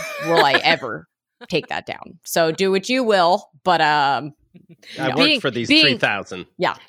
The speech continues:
Speaker 3: being in the New York Post won't get you three thousand followers. No.
Speaker 1: No.
Speaker 2: Right.
Speaker 1: <laughs>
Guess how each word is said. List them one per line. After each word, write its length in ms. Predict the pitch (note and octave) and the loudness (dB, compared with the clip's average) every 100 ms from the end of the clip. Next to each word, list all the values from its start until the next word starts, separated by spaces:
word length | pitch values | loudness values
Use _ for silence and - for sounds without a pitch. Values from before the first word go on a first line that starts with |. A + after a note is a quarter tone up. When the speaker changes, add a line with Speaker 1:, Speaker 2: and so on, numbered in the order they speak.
| _ _ - | _ _ 0
Speaker 3:
being 220 | C4 C#4+ | 2 2
in 60 | C4 | 2
the 60 | A#3+ | 2
New 100 | A#3 | 2
York 300 | A3 G#3 - | 2 0 0
Post 340 | F#3 F#3 - | 0 0 -2
won't 220 | E3 D#3 | -6 -4
get 160 | D#3+ C3+ | -4 -4
you 80 | D3+ | -6
three 200 | - D3 | -8 -6
thousand 340 | D3 C#3 D3 - | -4 -6 -6 -4
followers. 640 | D3 B2+ A#2 G2+ C3+ - | -2 -2 -6 -8 -10 -8
No. 240 | F3+ D#3+ - | -4 -2 -2
Speaker 1:
No. 280 | A3+ G#3+ G#3+ - - | 0 2 0 -2 -8
Speaker 2:
Right. 260 | F3 C4+ G#3+ | -6 -6 -8
Speaker 1:
<laughs> 640 | A#3 - C4 C4 - B3 | -10 -8 -8 -6 -8 -10